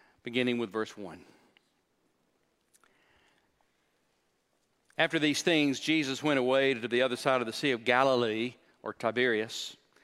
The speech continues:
A large crowd followed him because they saw the signs which he was performing on those who were sick. And then Jesus went up on the mountain, and there he sat down with his disciples.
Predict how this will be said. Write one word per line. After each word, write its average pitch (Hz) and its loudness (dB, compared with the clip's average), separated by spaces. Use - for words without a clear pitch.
A 139 2
large 185 4
crowd 180 4
followed 147 4
him 147 2
because 143 0
they 135 2
saw 156 2
the 143 -2
signs 156 2
which 139 -4
he 147 2
was 139 -2
performing 139 0
on 139 0
those 139 0
who 139 -2
were 123 -4
sick. - -4
And 151 -2
then 170 2
Jesus 175 2
went 160 4
up 175 4
on 160 2
the 151 4
mountain, 151 4
and 147 2
there 160 4
he 160 0
sat 165 0
down 139 4
with 139 0
his 139 0
disciples. 147 -4